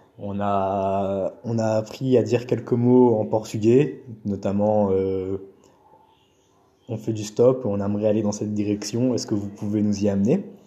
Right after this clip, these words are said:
<laughs> Mais voilà, on part sur un coup de tête avec aucune connaissance du portugais, en se disant qu'on va kiffer cette randonnée et que après la randonnée,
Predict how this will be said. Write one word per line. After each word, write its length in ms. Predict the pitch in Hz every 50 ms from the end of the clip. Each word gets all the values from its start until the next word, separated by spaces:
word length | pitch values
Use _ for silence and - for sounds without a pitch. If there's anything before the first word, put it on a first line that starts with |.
| _ _ -
<laughs> 1400 | 160 - - 185 175 160 - - 156 135 - - - - - - 208 254 262 247 247 247 233 226 208 196 -
Mais 380 | - 110 113 117 117 117 117 117
voilà, 440 | 113 113 104 95 95 92 92 - - - - _ _ _ _ - - -
on 100 | - 120
part 220 | 113 - 131 135
sur 140 | - - 131
un 120 | 120 120 117
coup 160 | - 123 113
de 40 | 113
tête 220 | - 120 120 120
avec 180 | 117 107 101 110
aucune 300 | 117 110 - 127 120 117
connaissance 460 | 117 117 110 107 107 - 113 110 107
du 100 | 107 104
portugais, 640 | 104 - 104 - - 110 104 101 101 101 104 113 110 - - - - - - -
en 120 | 107 107
se 60 | 107
disant 440 | 104 104 104 107 110 107 107 107 104
qu'on 200 | 104 - 107 104
va 100 | 101 98
kiffer 380 | 98 - 113 104 - - 110 107
cette 180 | 110 101 101
randonnée 600 | - - 104 104 101 101 104 110 110 123 127 131
et 100 | 123 110
que 380 | - - 104 98 95 95 95 - -
après 300 | 120 117 - - - 123
la 80 | 117
randonnée, 720 | 113 113 113 110 110 120 120 120 120 120 120 120 120 120